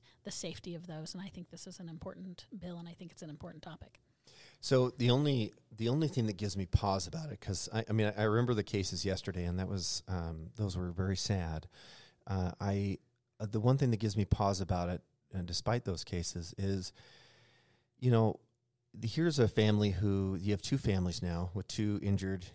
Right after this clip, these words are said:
Speaker 2: uh, children, you know, and they're in the hospital and they're, and they're dealing with that. Can you imagine if in this scenario of grieving, can you imagine if law enforcement showed up and arrested the father for keeping the gun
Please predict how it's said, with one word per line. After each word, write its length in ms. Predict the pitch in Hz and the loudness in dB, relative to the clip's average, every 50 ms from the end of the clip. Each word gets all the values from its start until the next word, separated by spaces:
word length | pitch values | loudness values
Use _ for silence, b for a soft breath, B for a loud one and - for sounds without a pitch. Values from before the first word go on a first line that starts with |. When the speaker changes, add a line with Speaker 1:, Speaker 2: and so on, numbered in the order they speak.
| - - - 98 | -14 -8 -4 -2
Speaker 2:
uh, 200 | 92 87 87 85 | -2 -2 -2 -4
children, 500 | - - - 104 95 98 95 98 101 95 - | -4 -2 -2 0 0 0 0 0 0 -2 -2
you 100 | - 101 | -2 0
know, 220 | 95 90 92 95 95 | 0 2 2 2 0
and 100 | 92 90 | 0 0
they're 200 | 92 90 92 92 | 0 0 2 0
in 80 | 90 | 0
the 40 | 90 | 0
hospital 520 | 85 95 95 92 - - 98 92 95 98 | 0 0 -2 -2 -2 -2 -4 -2 0 0
and 100 | 95 90 | 2 2
they're, 180 | 87 87 87 - - | 0 0 -2 -2 -2
and 120 | 92 90 | -2 0
they're 160 | 90 90 90 | 0 0 -2
dealing 360 | 90 85 95 98 90 92 90 90 | -2 -4 -4 -2 0 0 0 0
with 100 | 87 - | 0 -2
that. 280 | - 90 87 90 - - B B B B B B B B B B B | -2 -4 -4 -4 -6 -8 B B B B B B B B B B B
Can 140 | - 101 101 | 2 6 8
you 80 | 107 113 | 8 8
imagine 500 | 110 107 104 110 107 - 113 107 107 - | 8 8 8 6 6 4 4 2 2 2
if 280 | - 101 101 98 - - | 2 2 2 2 0 0
in 140 | - 98 | 2 4
this 120 | 101 110 113 | 4 4 4
scenario 480 | - - 107 104 104 104 104 101 101 | 4 2 4 4 6 6 6 4 4
of 100 | 98 95 | 2 0
grieving, 380 | - - 101 101 101 98 104 101 | 0 0 0 0 2 4 4 2
can 140 | 101 - 101 | 2 2 2
you 40 | 95 | 2
imagine 360 | 92 92 101 98 87 104 98 | 4 4 2 2 4 2 2
if 120 | 90 - | 2 0
law 140 | - 87 90 | 0 0 0
enforcement 480 | 98 104 - - 98 98 - - 98 - | 0 0 0 -2 -2 -2 0 -2 -4 -2
showed 240 | - - 95 92 | 0 0 0 2
up 140 | 98 95 - | 2 0 0
and 80 | 101 90 | -2 -2
arrested 480 | 85 87 90 98 - - 101 92 85 | 0 0 0 -2 -2 -2 -4 -4 -4
the 80 | 87 90 | -6 -4
father 360 | - - 90 87 92 98 95 | 0 2 2 2 2 0 -2
for 200 | 92 - - 90 | -4 -4 -6 -8
keeping 360 | - - - 92 - 98 90 | -6 -6 -8 -6 -4 -2 -2
the 80 | 90 87 | -2 -2
gun 360 | 82 90 87 90 95 98 95 | -2 -2 -2 -2 -2 -2 -4